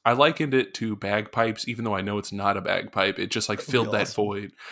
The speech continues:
Speaker 1: Yeah. <laughs>
Speaker 2: Bluegrass bagpipes, we should make that a band. <laughs>
Speaker 1: Dude, we should. Oh my God. Okay, we're checking that one. We're writing, I'm writing that down on my imaginary
Speaker 2: <laughs>
Speaker 1: notepad.
Speaker 2: Yeah, yeah, yeah.
Speaker 1: But, uh, so one thing that I actually found out about Nathan Bowles is he's actually in several other bands.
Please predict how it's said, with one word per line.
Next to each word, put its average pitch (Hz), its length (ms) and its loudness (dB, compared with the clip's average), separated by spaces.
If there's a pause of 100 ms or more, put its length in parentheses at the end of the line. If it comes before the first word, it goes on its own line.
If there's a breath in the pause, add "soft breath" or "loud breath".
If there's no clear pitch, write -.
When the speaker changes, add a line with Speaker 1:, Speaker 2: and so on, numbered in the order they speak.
Speaker 1:
Yeah. - 280 2
<laughs> - 120 -16
Speaker 2:
Bluegrass 127 440 2
bagpipes, 123 580 0
we 123 80 -2
should 113 140 -8
make 107 200 -6
that 107 160 -4
a 110 40 -8
band. 110 500 -4
<laughs> - 40 -16
Speaker 1:
Dude, - 320 -4
we 127 140 -8
should. 180 560 2 (100)
Oh 143 180 4
my 139 200 0
God. 113 280 2
Okay, 113 220 4
we're 107 120 2
checking 117 340 2
that 110 180 0
one. 101 260 -4
We're 110 140 0
writing, 107 380 0
I'm 110 140 -2
writing 104 220 -2
that 98 180 -4
down 101 220 -2
on 101 60 -4
my 104 140 -4
imaginary 101 480 0
Speaker 2:
<laughs> - 20 -4
Speaker 1:
notepad. 101 440 -2 (360 loud breath)
Speaker 2:
Yeah, 120 280 -4 (120)
yeah, 131 160 -4
yeah. - 200 -8 (120)
Speaker 1:
But, 113 240 -2
uh, 104 280 -2 (560)
so 127 600 4 (140)
one 156 220 4
thing 165 160 2
that 139 100 2
I 120 80 4
actually 117 260 2
found 107 300 2
out 101 140 0
about 101 180 -2
Nathan 104 300 -4
Bowles 98 360 0
is 101 140 -4
he's 107 220 -4
actually 101 440 2
in 98 320 -4
several 107 600 2
other 101 220 2
bands. 101 640 -2